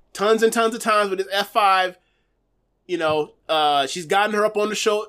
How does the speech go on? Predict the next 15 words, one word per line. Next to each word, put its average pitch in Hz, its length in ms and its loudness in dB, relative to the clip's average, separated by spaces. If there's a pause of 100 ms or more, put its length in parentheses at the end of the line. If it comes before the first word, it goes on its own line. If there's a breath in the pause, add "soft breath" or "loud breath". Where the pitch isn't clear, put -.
(160)
or 175 80 -4
she's 185 200 -6
gotten 196 260 -2
these 208 140 -10
people 202 200 -2
up 196 120 -2
on 196 100 0
her 190 140 -2
shoulders 196 420 0
multiple 180 220 -4
times. 180 240 -2
They 156 80 -4
slipped 202 260 -4 (160)
and 175 80 -4
escaped. 185 420 0